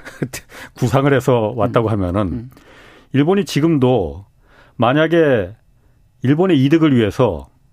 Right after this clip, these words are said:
Speaker 1: 한반도의 어떤 그런 뭐 시나리오 전략이나 이런 걸 짜고 있는 건 아니에요? 그럼 혹시?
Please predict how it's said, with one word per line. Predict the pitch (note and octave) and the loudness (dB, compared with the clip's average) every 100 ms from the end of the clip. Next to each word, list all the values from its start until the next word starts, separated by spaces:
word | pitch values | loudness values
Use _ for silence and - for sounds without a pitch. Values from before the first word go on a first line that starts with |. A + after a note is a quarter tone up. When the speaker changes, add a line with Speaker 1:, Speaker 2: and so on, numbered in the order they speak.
| _ _ _ _ | _ _ _ _
Speaker 1:
한반도의 | - G#3 G#3+ G3+ F#3 | -4 0 0 2 0
어떤 | C3+ C#3 G2 C#2+ - _ - | 2 0 0 -6 -12 _ -4
그런 | D#3 E3+ B2 A#2+ - | 0 2 0 -2 -8
뭐 | B2+ C#3 | 0 0
시나리오 | A#2+ - A3 G#3+ | 0 -2 0 0
전략이나 | C3+ C3 C#3 F#3 F#3+ | 0 0 2 2 2
이런 | D3 E3+ | 2 2
걸 | E3+ | 2
짜고 | F#3+ F3 | 2 0
있는 | F3+ E3+ | 2 2
건 | G3 | 2
아니에요? | C#3+ G#2+ B2+ B2 | 2 2 0 0
그럼 | A2+ A2+ | -2 -2
혹시? | G#2+ - C#3+ | -2 -4 -8